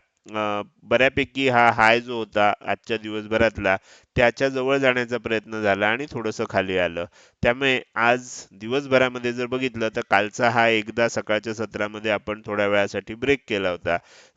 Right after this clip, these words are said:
ज-, जे निफ्टीमध्ये झालेलं नाही, बँक निफ्टीमध्ये झालंय. त्यामुळे बँक निफ्टीमध्ये आपल्याला जास्त पॉझिटिव्हनेस दिसतोय. निफ्टीमध्ये थोडंसं आपल्याला, कारण निफ्टी आपण विकली ॲनालिसिसमध्ये बघितलंय, थोडं अजून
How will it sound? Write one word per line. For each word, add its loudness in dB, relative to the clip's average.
ज-, -4
जे 2
निफ्टीमध्ये -6
झालेलं 0
नाही, -6
बँक -4
निफ्टीमध्ये -8
झालंय. -2
त्यामुळे -6
बँक 0
निफ्टीमध्ये -6
आपल्याला -2
जास्त -2
पॉझिटिव्हनेस -4
दिसतोय. -10
निफ्टीमध्ये -10
थोडंसं -4
आपल्याला, 0
कारण 0
निफ्टी -2
आपण 2
विकली -2
ॲनालिसिसमध्ये -2
बघितलंय, -6
थोडं -2
अजून -12